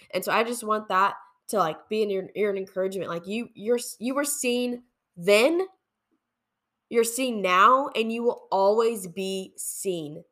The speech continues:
by the God who created everything. He loves you,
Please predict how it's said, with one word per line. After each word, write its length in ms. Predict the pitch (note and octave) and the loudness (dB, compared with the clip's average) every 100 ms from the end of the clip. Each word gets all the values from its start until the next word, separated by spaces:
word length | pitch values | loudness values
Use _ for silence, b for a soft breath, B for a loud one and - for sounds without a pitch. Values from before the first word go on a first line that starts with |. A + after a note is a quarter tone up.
| _ _ _ _ _ _ | _ _ _ _ _ _
by 140 | G3+ | 4
the 140 | G3 G3 | 4 2
God 480 | F3+ F#3 F#3+ G#3 G3+ - | 2 4 4 4 0 -8
who 80 | G#3+ | -8
created 440 | - G3 F3+ F#3+ - _ | -2 0 2 0 -6 _
everything. 680 | G3 F#3+ F#3 D#3+ D3+ D#3+ F3+ _ _ _ | -2 -2 -2 -6 -10 -12 -20 _ _ _
He 180 | C#4 C4+ | -2 0
loves 340 | G3 G3+ F3+ | 2 0 -2
you, 180 | D#3 | -8